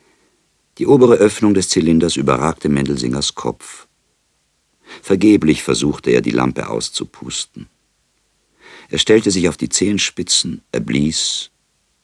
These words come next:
aber der Docht flackerte nur stärker auf. Indessen entzündete Deborah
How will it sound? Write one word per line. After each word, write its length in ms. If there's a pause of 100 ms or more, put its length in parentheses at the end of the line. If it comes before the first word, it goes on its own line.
(100)
aber 160
der 120
Docht 340
flackerte 460
nur 140
stärker 680
auf. 300 (2000)
Indessen 400
entzündete 540
Deborah 640